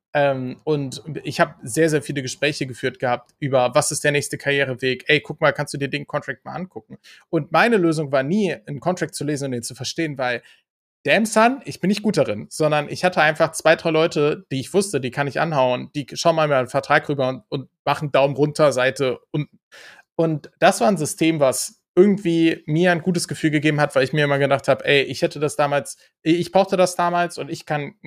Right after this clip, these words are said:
quasi das ein bisschen jetzt anderen wiedergeben. Und als die E P F auf mich zukam, war ich extrem skeptisch. Ne, das ist jetzt auch schon wieder ein paar Jahre her, aber wir sind quasi seit der Gründung verbandelt gewesen, weil ich gesagt hab, okay, ihr kommt,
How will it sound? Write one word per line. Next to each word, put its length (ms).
quasi 300
das 200
ein 60
bisschen 240
jetzt 180
anderen 260
wiedergeben. 460
Und 160
als 240
die 260
E 60
P 100
F 140
auf 160
mich 120
zukam, 560
war 120
ich 120
extrem 400
skeptisch. 680
Ne, 180
das 180
ist 80
jetzt 160
auch 100
schon 160
wieder 140
ein 80
paar 160
Jahre 240
her, 160
aber 180
wir 60
sind 160
quasi 240
seit 260
der 60
Gründung 480
verbandelt 420
gewesen, 480
weil 140
ich 100
gesagt 300
hab, 80
okay, 260
ihr 140
kommt, 180